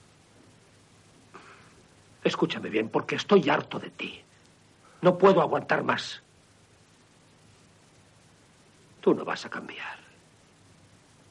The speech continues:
Nada va a cambiar aquí. ¿Crees que va a ser diferente la semana que viene, el mes que viene? Va a ser exactamente igual.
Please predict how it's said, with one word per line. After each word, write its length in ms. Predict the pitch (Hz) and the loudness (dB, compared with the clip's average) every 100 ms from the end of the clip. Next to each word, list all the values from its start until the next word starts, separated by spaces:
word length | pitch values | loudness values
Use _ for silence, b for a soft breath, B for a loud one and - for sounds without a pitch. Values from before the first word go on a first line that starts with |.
| - _ _ - - - | -20 _ _ -20 -20 0
Nada 380 | 180 185 - - - | 4 4 2 -6 -2
va 100 | 120 | -2
a 40 | |
cambiar 480 | - 101 104 101 - | -4 -6 -4 -4 -6
aquí. 260 | - - - - - _ _ - - | -12 -18 -20 -20 -20 _ _ -20 -2
¿Crees 280 | 131 165 165 | 6 6 6
que 100 | 156 | 0
va 80 | |
a 20 | 151 | 2
ser 180 | 160 | 0
diferente 420 | 151 156 165 185 196 | 0 2 2 2 -4
la 100 | 170 | -4
semana 280 | 156 165 | -4 -4
que 100 | 147 | -2
viene, 340 | 143 180 226 214 | -4 -4 -4 -6
el 80 | 127 | 2
mes 180 | 160 | 2
que 80 | - | 2
viene? 380 | - 196 247 254 - _ _ - _ _ _ _ _ _ - - _ _ _ - - | 2 4 2 -2 -12 _ _ -20 _ _ _ _ _ _ -20 -20 _ _ _ -12 -2
Va 40 | |
a 40 | 220 | 0
ser 140 | 269 | 0
exactamente 600 | 240 - - 185 196 226 | -2 -4 -4 2 2 2
igual. 400 | 196 - 202 208 | -2 -4 -8 -10